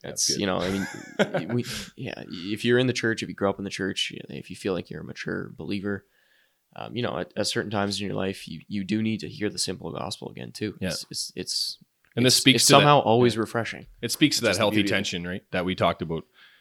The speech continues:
Speaker 1: with Ian, that, that when you have a missional church, then you, it's not, you're not watering down the gospel,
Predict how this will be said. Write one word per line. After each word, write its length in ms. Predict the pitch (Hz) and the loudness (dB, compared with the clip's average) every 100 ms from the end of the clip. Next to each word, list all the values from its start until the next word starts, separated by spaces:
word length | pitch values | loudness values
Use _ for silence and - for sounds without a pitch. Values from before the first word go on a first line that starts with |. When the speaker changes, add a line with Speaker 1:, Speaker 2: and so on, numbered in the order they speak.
| - | -8
Speaker 1:
with 140 | 85 78 | -6 -4
Ian, 180 | 82 | -4
that, 160 | 76 71 _ _ _ _ _ _ 67 | -4 -8 _ _ _ _ _ _ -2
that 220 | 82 - - | -2 -2 -6
when 140 | 92 | -6
you 80 | 82 | -2
have 220 | 92 85 | 0 0
a 20 | 82 | -2
missional 360 | 85 - 80 | -4 -4 -4
church, 260 | 87 78 - | -4 -4 -4
then 200 | 82 85 - - - - _ - | -8 -10 -16 -20 -20 -20 _ -4
you, 140 | 107 | -2
it's 160 | 110 110 | 0 2
not, 360 | 107 107 - 110 | 6 4 2 2
you're 120 | 101 | 4
not 260 | 107 113 | 6 6
watering 380 | 104 104 98 95 | 8 6 6 2
down 160 | 90 90 | 2 0
the 80 | 85 | 0
gospel, 540 | 87 90 - 76 76 | 2 2 0 -8 -10